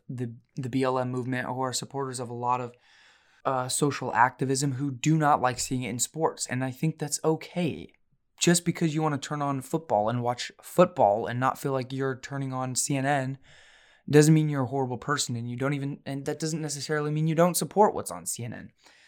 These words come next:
So I wanna make that first, obviously, that clear. I think that's something that probably a lot of people agree on, but there's a lot of protesting, and by protesting, I mean the kneeling for the national anthems, the N B A now allowing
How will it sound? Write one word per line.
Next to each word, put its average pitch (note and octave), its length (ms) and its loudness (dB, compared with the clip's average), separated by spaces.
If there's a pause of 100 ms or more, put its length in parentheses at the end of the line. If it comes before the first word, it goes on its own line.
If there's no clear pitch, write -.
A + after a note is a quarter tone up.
(280)
So - 160 0
I D#3 40 4
wanna F#3 140 6
make E3+ 180 4
that C#3 260 2
first, B2+ 320 -4
obviously, A#2 460 -4
that A2 260 0
clear. A2 200 -8
I A2 60 -8
think B2 180 -4
that's B2 220 -4
something A#2 260 -8
that F2+ 160 -8
probably A#2+ 280 -2
a G2 60 -4
lot F#2 140 -6
of G2 60 -12
people - 240 -16
agree E2 240 -12
on, F#2+ 200 -10
but G#2 180 -14 (360)
there's C3 160 2
a C3+ 60 6
lot B2 520 4
of A#2+ 240 -6
protesting, B2+ 880 -2
and C3 120 4
by B2 100 6
protesting, B2+ 580 -4
I A#2 80 -2
mean A#2 360 -4
the G#2+ 480 -4
kneeling B2 380 0
for A#2+ 120 -8
the A#2 80 -2
national G#2+ 380 -6
anthems, G#2+ 640 -8 (100)
the A#2+ 200 0
N A#2+ 140 0
B A#2 140 -4
A A2+ 140 -4
now G#2+ 240 -2
allowing G#2+ 540 -6